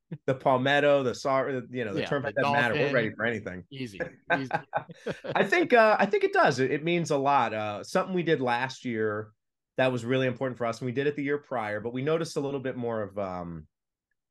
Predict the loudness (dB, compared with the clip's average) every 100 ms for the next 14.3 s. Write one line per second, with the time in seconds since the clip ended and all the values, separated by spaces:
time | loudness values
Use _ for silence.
0 | -4 0 2 0 -2 0 2 4 2 2
1 | 2 0 -2 -2 0 0 -4 -10 -8 -6
2 | -4 -2 -2 -2 -2 -2 0 0 0 -4
3 | -8 -12 _ _ _ _ 0 4 4 2
4 | 0 -2 0 0 0 0 0 2 2 0
5 | -4 -2 -2 -6 -8 -4 -2 -2 -2 0
6 | -2 -2 -4 -6 -6 -2 0 0 -2 -8
7 | -6 -2 -2 -4 -2 0 0 -2 -8 -8
8 | -10 _ _ _ _ _ _ -2 2 4
9 | 4 4 4 4 4 0 0 -2 0 -4
10 | -4 0 0 0 -4 -4 0 0 0 -2
11 | -2 0 -2 -2 -6 -8 -6 -4 -4 -4
12 | -6 -6 -8 -8 -4 -4 -2 -2 -2 -2
13 | 2 2 4 2 2 0 -2 -2 -2 -2
14 | -4 -6